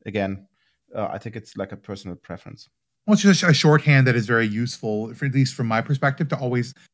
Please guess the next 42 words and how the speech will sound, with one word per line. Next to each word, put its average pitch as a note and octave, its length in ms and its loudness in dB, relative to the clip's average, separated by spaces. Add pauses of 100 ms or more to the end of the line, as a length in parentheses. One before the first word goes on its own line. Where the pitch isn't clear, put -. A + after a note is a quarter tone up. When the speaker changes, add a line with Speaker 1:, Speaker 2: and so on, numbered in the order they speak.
(140)
Speaker 2:
ask B2+ 340 -2
the C#3 80 0
right B2 220 -2
questions C3 420 0
of - 80 -8
everything C3+ 480 2
I'm G#2+ 120 -4
looking G2 340 -6
at. - 120 -14 (240)
Okay, C#3 140 2
I've B2+ 100 6
got C3+ 80 0
Speaker 1:
Mm-hmm. C3+ 60 0
Speaker 2:
my B2+ 120 4
P. B2+ 480 -6 (200)
What's C#3 180 -2
my C#3 140 4
S C3+ 240 2
I A#2 280 0
O A2 180 -2
C G#2 380 -6
that G#2+ 160 -8
I G#2 80 -4
need G#2+ 160 -6
to A#2 60 -16
just - 300 -12
think C3 240 0
about G#2+ 400 -2
every G#2+ 360 0
time? C#3+ 380 2 (320)
And D#3+ 100 8
when E3 100 10
I, D#3+ 160 8
when D3+ 180 2
I C#3+ 80 6
install D3 420 2
that D#3 120 4
as C3 100 0
a C3+ 60 -10
practice - 640 -4
in C3+ 180 0
the, A#2 120 -4